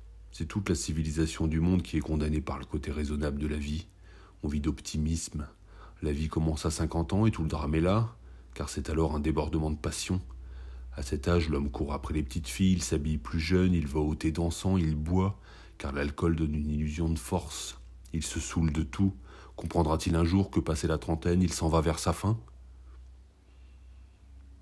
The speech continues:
Le petit écran fait triste. Ce noir et blanc, c'est un faire-part. Les images pourraient m'intéresser, mais les commentaires ne peuvent être qu'agaçants.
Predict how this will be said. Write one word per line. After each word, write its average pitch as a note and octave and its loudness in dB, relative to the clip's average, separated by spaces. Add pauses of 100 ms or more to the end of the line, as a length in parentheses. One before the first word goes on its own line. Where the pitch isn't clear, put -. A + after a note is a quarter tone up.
(140)
Le - -2
petit E2 -4
écran F2 2
fait E2 -2
triste. - -2
Ce - -4
noir D#2 2
et D2 0
blanc, D#2 0
c'est D2+ -6
un C#2+ -4
faire-part. D2+ -2 (440)
Les D2 -2
images D2 -2
pourraient D2+ -2
m'intéresser, D2+ 0
mais F2+ 6
les D2+ 2
commentaires D2 -2
ne D2 0
peuvent C#2+ -6
être D2 -6
qu'agaçants. D2 -4